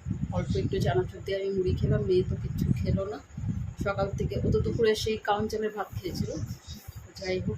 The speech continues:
ওকে তাড়াতাড়ি খেতে দিয়ে দিলাম, দিয়ে আর এখন বসলাম ভিডিওটা এন্ড করব। তো বন্ধুরা, আজকে সারাটা দিন মানে খুব ভালো কাটলো, সব কিছু মানে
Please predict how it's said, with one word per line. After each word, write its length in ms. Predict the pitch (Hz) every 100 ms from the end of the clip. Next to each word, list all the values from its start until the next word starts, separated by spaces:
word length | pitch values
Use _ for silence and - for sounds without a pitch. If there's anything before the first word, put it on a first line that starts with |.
| 170
ওকে 200 | 175 175 165
তাড়াতাড়ি 440 | 151 151 151 - - -
খেতে 280 | - - 214
দিয়ে 220 | - 175
দিলাম, 240 | 160 156 151 - - - - - - - - - - - - -
দিয়ে 220 | 196 247 370 - - - - -
আর 160 | 180 190
এখন 280 | 185 - -
বসলাম 400 | 185 180 - 226
ভিডিওটা 360 | 254 185 185 226
এন্ড 260 | 233 180 - -
করব। 280 | - - - - - - - - - - - - -
তো 260 | 392 185 - -
বন্ধুরা, 300 | 202 190 226
আজকে 240 | 226 -
সারাটা 380 | 233 208 196 196 208
দিন 240 | 226 262 277 - -
মানে 240 | 196 208
খুব 440 | - - - 240 240 -
ভালো 180 | 208 214
কাটলো, 520 | 214 220 - 247 285
সব 200 | - 190
কিছু 420 | 170 - - - 208 - - - -
মানে 160 | 208